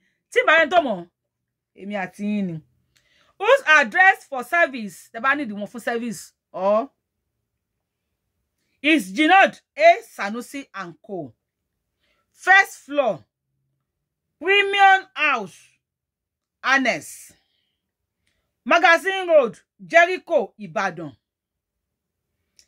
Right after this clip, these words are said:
Agent for Jinad A Sanusi and Co. of above address, legal petitioner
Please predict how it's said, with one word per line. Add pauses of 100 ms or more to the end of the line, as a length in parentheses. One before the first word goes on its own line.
(460)
Agent
for
Jinad (160)
A
Sanusi
and
Co. (800)
of
above (200)
address, (640)
legal (120)
petitioner